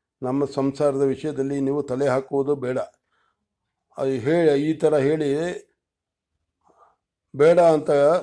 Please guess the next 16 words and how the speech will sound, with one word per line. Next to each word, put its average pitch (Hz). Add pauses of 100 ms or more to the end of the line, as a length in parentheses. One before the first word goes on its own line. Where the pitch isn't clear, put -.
(120)
ನೂರು 175
ಸಲ 151
ಹೇಳಿದ್ದಾಗಿದೆ. 135 (160)
ನಾವುಂಟು, 143
ನಮ್ಮ 143
ಸಂಸಾರ 143
ಉಂಟು, 127 (340)
ನಾವು 135
ಹೇಗೆ 147
ನಡೆದುಕೊಳ್ಳಬೇಕೆಂದು 139
ಹೇಳಲು 135 (180)
ಈ 139
ಮನೆಯಲ್ಲಿ 143
ನನ್ನ 143
ಕೈ 143
ಹಿಡಿದವರು, 135